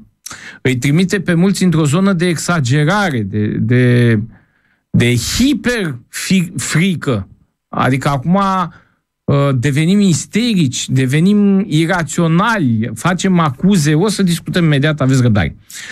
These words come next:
Uh, ce mai spune Sfântul, uh, Sinod prin comunicatul de presă?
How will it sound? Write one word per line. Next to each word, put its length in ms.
Uh, 300
ce 120
mai 160
spune 720
Sfântul, 680
uh, 380
Sinod 540
prin 240
comunicatul 680
de 140
presă? 640